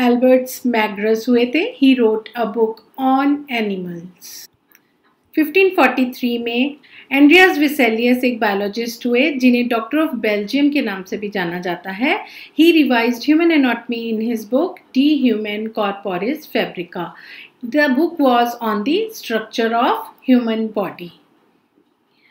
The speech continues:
उसके बाद फिफ्टीन फ़ोर्टी एट to सिक्सटीन ट्वेंटी वन में एक स्पेनिश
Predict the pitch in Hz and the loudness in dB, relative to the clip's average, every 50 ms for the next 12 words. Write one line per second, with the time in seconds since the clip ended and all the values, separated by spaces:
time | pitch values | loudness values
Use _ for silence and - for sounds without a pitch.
0 | - - - - _ 311 294 285 - 349 320 302 330 330 339 330 330 - 330 302 | -20 -20 -20 -10 _ -6 -6 0 0 0 2 4 4 4 4 2 2 0 -2 0
1 | 302 - 349 359 349 349 349 277 285 - 277 269 262 254 254 254 - 285 277 - | 0 2 2 2 2 2 0 0 0 0 0 2 2 2 0 0 -2 -4 -2 -2
2 | 294 - - - - 320 330 320 302 - 285 233 220 214 202 - 226 220 220 226 | -4 -6 -6 -6 -4 -2 0 0 0 0 0 0 0 -2 -4 -6 -8 -6 -4 -4
3 | 220 214 214 220 220 220 220 220 220 226 - _ _ - 294 285 285 - - - | -4 -4 -4 -4 -4 -2 -2 -2 -2 -4 -6 _ _ -4 -4 -2 -4 -4 -2 0
4 | 269 269 294 349 349 - | 2 4 4 4 2 0